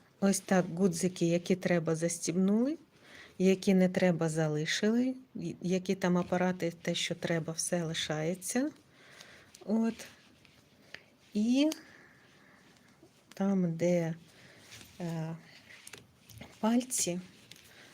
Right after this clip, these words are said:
то можете побачити, ось я два кулачки туди засовую, тобто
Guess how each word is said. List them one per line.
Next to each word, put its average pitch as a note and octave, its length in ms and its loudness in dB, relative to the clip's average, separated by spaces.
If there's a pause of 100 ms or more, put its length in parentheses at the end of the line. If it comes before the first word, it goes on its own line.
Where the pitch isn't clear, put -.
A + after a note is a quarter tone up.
(140)
то F#3 180 -2 (120)
можете F#3 480 -2
побачити, G3 680 -4 (100)
ось E3+ 340 -4
я F3 180 -2 (340)
два F3 380 0
кулачки E3+ 520 -2
туди F3 340 -6 (540)
засовую, F3+ 720 0
тобто F#3 340 -2